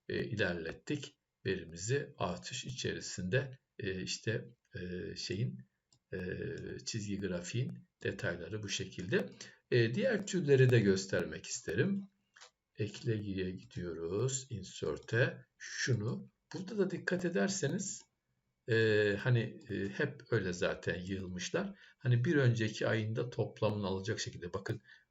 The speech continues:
buradaki rakamlara dikkat edin ya da normaline dikkat edin. Beşer, onar sanıyorum, e, o rakamlarda.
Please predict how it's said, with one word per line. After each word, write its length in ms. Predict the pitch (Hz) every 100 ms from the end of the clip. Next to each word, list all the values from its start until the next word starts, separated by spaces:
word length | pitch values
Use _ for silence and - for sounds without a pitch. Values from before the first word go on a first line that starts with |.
| -
buradaki 380 | 98 98 98 107
rakamlara 580 | 98 - 101 101 98
dikkat 340 | 95 - 98 95
edin 380 | 95 151 - - _ _ -
ya 100 | 123
da 100 | 82
normaline 680 | 87 92 95 92 92 95 95
dikkat 280 | 92 110 87
edin. 420 | 98 127 135 -
Beşer, 320 | 101 - 107
onar 360 | 92 87 92 95
sanıyorum, 680 | - 92 87 87 123 131 - _ _ _
e, 40 | -
o 260 | - 113
rakamlarda. 960 | 98 90 - 87 82 80 - 151 202 -